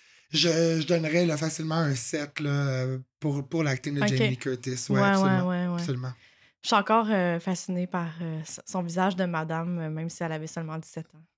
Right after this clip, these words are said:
Speaker 1: Hey, vraiment, ça, c'est dans l'original, elle a tout le temps l'air d'une madame.
Speaker 2: Ouais, moi, c'est, juste, juste pour ça, vous devriez l'écouter.
Speaker 1: Mhm, absolument.
Speaker 2: Sinon, à ton avis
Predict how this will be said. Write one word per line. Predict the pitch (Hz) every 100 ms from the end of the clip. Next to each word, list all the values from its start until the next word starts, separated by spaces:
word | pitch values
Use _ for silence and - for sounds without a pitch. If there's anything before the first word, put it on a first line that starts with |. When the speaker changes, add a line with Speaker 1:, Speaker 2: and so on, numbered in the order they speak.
| _
Speaker 1:
Hey, | - - 98
vraiment, | 101 123 120 120 120
ça, | 139 165
c'est | 156
dans | 151
l'original, | 147 135 135 127 156 180
elle | 151 139
a |
tout | 139 - 185
le | 190 185
temps | 170 175 185
l'air | 135 113 147
d'une | 143
madame. | 127 120 131 139 151 151 - -
Speaker 2:
Ouais, | 262 262 -
moi, | 240
c'est, | 269 269 226 208
juste, | 202 330 466 226
juste | 403 -
pour | 262
ça, | - 294
vous | 320
devriez | 220 214 196 226
l'écouter. | 208 - - 226 147
Speaker 1:
Mhm, | 190 - - _
absolument. | 143 - 143 139 143 - _ - _ _ _ - - - -
Speaker 2:
Sinon, | - - 285 294 453 - - _ _
à | 262
ton | 269 370
avis | 277 226 254